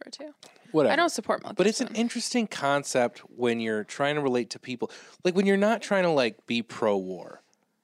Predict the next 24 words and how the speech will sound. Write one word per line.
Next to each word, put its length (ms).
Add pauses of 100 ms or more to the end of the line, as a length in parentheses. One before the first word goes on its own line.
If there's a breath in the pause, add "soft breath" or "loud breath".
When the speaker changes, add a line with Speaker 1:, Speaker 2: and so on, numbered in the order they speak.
(200)
Speaker 2:
but 100
you 100
can 140
kind 260
of, 80
like, 160
address 380
both 340
sides 680 (220)
of 100
Speaker 1:
Mm-hmm. 200
Speaker 2:
the 60
coin. 240
You 160
know 60
what 100
I 40
mean? 400
Um, 520 (640 loud breath)
Speaker 1:
Which, 160
again, 320
I 120
think 200
is, 320